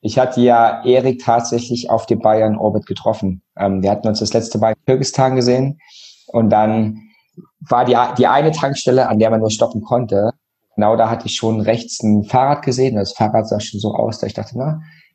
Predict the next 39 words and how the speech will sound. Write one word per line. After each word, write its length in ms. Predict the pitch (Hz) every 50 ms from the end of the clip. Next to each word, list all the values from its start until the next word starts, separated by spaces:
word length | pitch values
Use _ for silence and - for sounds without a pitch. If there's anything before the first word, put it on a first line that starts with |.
| _
das 200 | - 117 110 -
könnte 220 | - - 117 120 120
doch 140 | 117 107 110
ein 100 | 107 110
Orbiter 420 | 113 123 135 135 120 - - 101
sein. 440 | 92 95 90 92 101 107 117 131 - _ _ _ _ _ _ _ _
Und 220 | - - - 104
dann 360 | 107 107 113 117 117 - - -
hat 200 | - 120 120 120
derjenige, 400 | 120 117 117 127 131 135 123 117
der 120 | 120 110
da 100 | 117 117
stand, 220 | - - 120 113 117
den 60 | 110
Kopf 240 | - 156 151 156 -
hochgenommen 600 | 156 147 - - 131 135 135 135 160 170 175 - _ _ _ _ _ _ _ _ _ _ _ _ _ -
und 120 | 135 120
wir 140 | 123 131 -
beide 180 | 123 120 117
so, 240 | 107 120 113 - -
„Erik, 320 | - 185 196 - 202 202 - -
Raphael, 460 | - 175 - - - 185 180 160 - - 160
wie 100 | 147 151
geil 220 | 156 160 160 160
ist 160 | 165 160 - 190
das 180 | 196 151 -
denn?“ 160 | - 160 147
Und 200 | 147 - - -
dann 140 | 151 147 147
haben 180 | 156 156 143 151
wir 40 | 160
uns 140 | 156 -
da 80 | - 135
an 140 | 131 147 127
der 60 | 123
Tankstelle 460 | - - 147 147 135 - 127 123 120 123
zufällig 440 | - - _ _ 135 120 120 120
getroffen. 560 | - 117 117 113 120 123 - 120 120 123 - - _ _ _ _ _ _ _ _ _
Und 520 | - 123 120 120 123 120 123 120 120 -